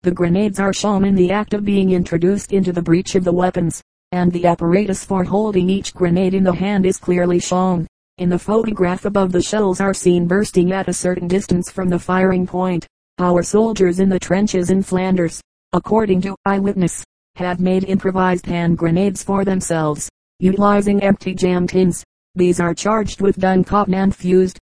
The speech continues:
and on being lighted are flung across among the Germans in their trenches. What the jam tin hand grenades look like the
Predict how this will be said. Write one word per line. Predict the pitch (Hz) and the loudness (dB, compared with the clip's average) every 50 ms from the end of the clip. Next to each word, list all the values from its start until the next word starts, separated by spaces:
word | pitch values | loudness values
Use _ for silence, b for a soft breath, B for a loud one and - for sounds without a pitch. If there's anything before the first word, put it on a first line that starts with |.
| _ _ _ | _ _ _
and | 180 180 180 180 | -2 0 0 0
on | 175 175 175 175 | 0 -2 -2 0
being | 170 170 170 165 170 | 2 2 2 2 2
lighted | 170 180 202 214 202 185 190 | 0 0 0 0 -2 -2 0
are | 196 202 190 | 0 -2 -2
flung | - - 180 202 185 185 196 | -2 -2 0 0 2 0 0
across | 196 - - 202 202 196 196 - | -2 -2 0 0 0 0 2 2
among | 185 185 180 180 175 170 | 4 4 4 4 2 2
the | 170 165 | 0 2
Germans | 170 190 202 214 214 196 185 170 180 | 2 4 4 4 4 2 0 0 2
in | 185 190 | 2 4
their | 180 175 175 170 | 4 4 2 2
trenches. | - - 175 180 185 - - 165 156 - - - _ _ _ _ _ | 0 -2 0 0 0 0 -2 -2 -4 -4 -8 -14 _ _ _ _ _
What | 185 180 180 175 - | -2 -2 -2 -2 -2
the | - 170 | -4 -2
jam | - 190 190 196 202 202 | 0 0 2 2 2 0
tin | - - 202 196 | 2 2 0 0
hand | 196 190 190 185 180 180 | 0 0 2 2 0 2
grenades | 175 170 170 175 190 208 202 190 185 | 2 0 0 2 2 0 0 -2 -2
look | 196 196 202 202 - | -2 -2 -2 -2 -2
like | 202 202 196 190 - | -2 -2 -2 -2 -4
the | 190 | -6